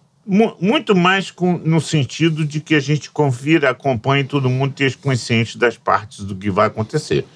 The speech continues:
E aí, B P M, ok. Mostra pra mim o que você acha que a gente tem que fazer disso. E eles provocam, eles entre si resolvem e sai.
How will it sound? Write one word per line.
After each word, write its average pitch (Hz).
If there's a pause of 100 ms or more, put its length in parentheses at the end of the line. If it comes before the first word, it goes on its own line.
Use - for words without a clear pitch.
(480)
E 175
aí, 180 (1080)
B 127
P 160
M, 202 (1500)
ok. 180 (920)
Mostra 151
pra 208
mim 165
o 180
que -
você -
acha -
que -
a -
gente -
tem 175
que -
fazer 160
disso. 123 (1200)
E 185
eles 151 (180)
provocam, 254
eles 160
entre 196
si 208
resolvem 233
e -
sai. 220